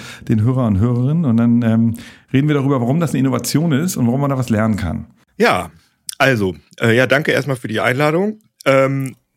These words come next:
Speaker 2: ja, C T dreitausenddrei ist ein YouTube-Channel einfach. Also das ist der
Speaker 1: <laughs>
Speaker 2: YouTube, also das ist, äh, ja doch, das ist jetzt eigentlich der offizielle YouTube-Channel des ehrwürdigen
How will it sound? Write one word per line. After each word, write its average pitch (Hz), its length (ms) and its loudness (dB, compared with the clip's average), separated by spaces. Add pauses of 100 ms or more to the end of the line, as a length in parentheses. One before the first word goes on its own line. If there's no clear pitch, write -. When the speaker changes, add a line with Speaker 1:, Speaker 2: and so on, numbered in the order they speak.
(140)
Speaker 2:
ja, 175 180 2
C 151 140 -2
T 147 120 0
dreitausenddrei 120 600 2
ist 110 120 -2
ein 143 40 -4
YouTube-Channel 92 720 -4
einfach. 87 440 -8
Also 101 260 0
das 110 180 2
ist 123 200 -2
der 110 280 2
Speaker 1:
<laughs> - 20 -10
Speaker 2:
YouTube, 139 440 0
also 113 180 0
das 123 160 0
ist, 131 240 -12 (440)
äh, - 180 -14 (840)
ja 165 180 2
doch, 123 120 -2
das 113 220 -4
ist 123 140 -14
jetzt 123 180 -4
eigentlich 120 300 -4
der 135 280 0
offizielle 127 520 -4
YouTube-Channel 147 800 -2
des 127 300 -2 (580)
ehrwürdigen 123 1000 0